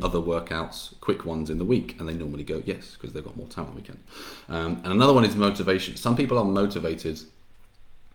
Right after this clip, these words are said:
um, at the gym more. They get to leave their house, leave their place of work, whatever. And some people are motivated at home. They've got their own workroom maybe, um, or maybe they've invested all this money into their home gym and they wanna fucking use it.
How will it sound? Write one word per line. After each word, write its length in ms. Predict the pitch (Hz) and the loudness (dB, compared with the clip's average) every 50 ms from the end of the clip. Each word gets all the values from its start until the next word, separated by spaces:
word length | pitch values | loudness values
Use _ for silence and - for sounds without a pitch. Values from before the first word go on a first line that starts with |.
| - - - | -20 -20 -12
um, 340 | 85 82 82 82 82 80 - - | -8 -6 -4 -4 -4 -4 -6 -8
at 100 | - - | -8 -8
the 80 | 80 | -6
gym 420 | 78 80 80 82 80 80 80 - - - | -4 -4 -2 -2 -4 -6 -8 -12 -8 -4
more. 320 | 78 80 80 76 82 92 | -4 -2 -2 0 -2 0
They 100 | 92 87 | 0 0
get 140 | 82 82 - | 0 -2 -2
to 60 | - 80 | -2 0
leave 240 | 82 95 95 87 | 0 0 0 0
their 120 | - 90 85 | -2 -4 -4
house, 300 | 82 82 82 82 - - | -4 -6 -6 -6 -6 -4
leave 200 | 92 92 87 82 | -4 -2 -2 0
their 120 | 87 82 | -2 -2
place 280 | - - 87 85 - - | -2 -2 -2 -2 -2 -4
of 80 | 82 | -4
work, 240 | 85 85 82 - - | -2 -2 -2 -2 -4
whatever. 380 | 87 80 80 80 - 78 101 117 - - - - - - | -4 -4 -4 -6 -6 -8 -10 -10 -12 -16 -16 -16 -10 -6
And 140 | 87 87 87 | -6 -4 -2
some 240 | - - 127 135 131 | -2 0 2 2 2
people 260 | - 95 90 92 87 | 0 -2 -2 -2 0
are 40 | 87 | 0
motivated 720 | 87 85 82 80 - 82 - 80 - - - 80 - - - | 0 0 -2 -4 -6 -6 -8 -8 -8 -8 -8 -8 -8 -6 -6
at 100 | 113 113 | -6 -2
home. 380 | - 196 190 135 85 - - - | 0 0 2 2 0 -2 -4 -8
They've 140 | 78 78 - | -8 -6 -2
got 140 | - - - | -4 -4 -2
their 140 | 82 82 | -2 -4
own 300 | 82 78 76 78 - - - - | -4 -4 -6 -8 -10 -12 -10 -4
workroom 480 | 92 104 117 113 - - 117 110 107 107 | 0 2 2 2 2 0 0 2 2 2
maybe, 420 | 110 110 107 104 110 113 113 - - - - - - - - | 2 2 2 2 2 2 0 -2 -6 -14 -18 -20 -16 -12 -8
um, 360 | 87 85 82 80 80 82 - | -6 -6 -6 -6 -6 -6 -6
or 60 | 85 87 | -2 0
maybe 240 | 90 90 90 90 | 2 2 2 2
they've 140 | 87 85 85 | 2 0 0
invested 380 | 87 85 110 120 123 - 95 92 | 0 2 2 2 2 0 -2 -2
all 80 | 87 | 0
this 200 | 82 87 85 - | 0 -2 -2 -2
money 240 | 82 80 78 76 76 | -2 -2 -2 -2 -2
into 180 | 78 73 - 73 | -4 -4 -6 -6
their 140 | 78 76 76 | -6 -6 -6
home 200 | 80 78 76 76 | -6 -6 -6 -6
gym 200 | 78 73 - 76 | -8 -8 -10 -8
and 80 | 71 | -8
they 80 | 80 82 | -6 -6
wanna 240 | 82 85 80 76 78 - - | -4 -4 -4 -4 -6 -10 -14
fucking 320 | - - - - 85 82 95 | -14 -14 -10 -8 -4 0 4
use 180 | 110 110 - | 4 4 4
it. 100 | - - | 2 -2